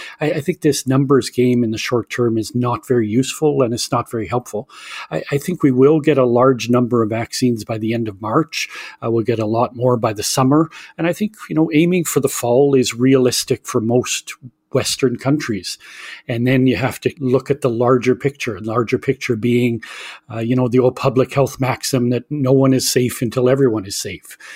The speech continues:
So, you know, rushing to get, uh, healthy twenty-five-year-olds vaccinated in Canada is not gonna be useful if no one in Africa is vaccinated. So I think we have to try and balance this stuff out, and,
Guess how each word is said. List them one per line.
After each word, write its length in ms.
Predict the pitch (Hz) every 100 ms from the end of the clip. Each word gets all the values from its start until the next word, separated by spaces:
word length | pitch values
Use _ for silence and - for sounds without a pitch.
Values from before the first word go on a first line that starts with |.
| -
So, 340 | - 143 143 143
you 100 | 156
know, 80 | 143
rushing 460 | 123 147 143 160 139
to 100 | 123
get, 380 | 131 131 -
uh, 140 | 127 113 - - - - -
healthy 480 | 139 - 151 135
twenty-five-year-olds 1080 | 127 - 143 139 - 123 110 120 123 120 107
vaccinated 560 | 123 127 - 127 123 113
in 100 | 110
Canada 380 | - 131 117
is 140 | 117 -
not 220 | 120 123
gonna 160 | - 127
be 140 | 120
useful 480 | 123 139 - 123 110
if 240 | 104 -
no 140 | 117 120
one 240 | 120 113
in 100 | 113
Africa 440 | 113 113 117 -
is 180 | 117 110
vaccinated. 500 | 117 117 - 107 80 _ _ - -
So 120 | -
I 40 | 143
think 180 | 190
we 80 | -
have 180 | 131 131
to 100 | -
try 160 | - 120
and 120 | 113
balance 460 | 113 123 131 110 -
this 160 | 123
stuff 300 | - 127 -
out, 280 | 127 131 135
and, 200 | 123 120